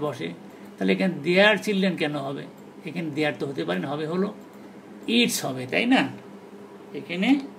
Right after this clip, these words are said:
এখানে হবে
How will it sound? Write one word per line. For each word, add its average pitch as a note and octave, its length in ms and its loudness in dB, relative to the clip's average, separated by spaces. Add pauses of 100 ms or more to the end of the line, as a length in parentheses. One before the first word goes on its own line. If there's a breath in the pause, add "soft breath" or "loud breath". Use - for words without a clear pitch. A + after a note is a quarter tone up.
(2500)
এখানে D#3+ 300 -6
হবে D#3 140 -2